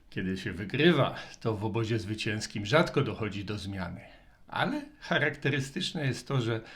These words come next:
partia, do której pan teraz wrócił i której znowu pan przewodzi, nie była w stanie wygenerować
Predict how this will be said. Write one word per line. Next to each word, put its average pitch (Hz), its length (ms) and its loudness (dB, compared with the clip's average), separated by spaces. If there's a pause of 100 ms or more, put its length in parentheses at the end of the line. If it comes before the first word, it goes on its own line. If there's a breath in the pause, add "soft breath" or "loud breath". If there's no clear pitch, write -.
(240 loud breath)
partia, 135 580 4 (400 loud breath)
do 135 140 6
której 143 360 4
pan 120 240 4
teraz 113 360 2
wrócił 120 440 2
i - 20 0
której 117 300 0
znowu 117 320 0
pan 101 220 -2
przewodzi, 123 640 -2 (280 loud breath)
nie 120 180 4
była 147 280 6
w - 60 0
stanie 127 360 6
wygenerować 120 920 4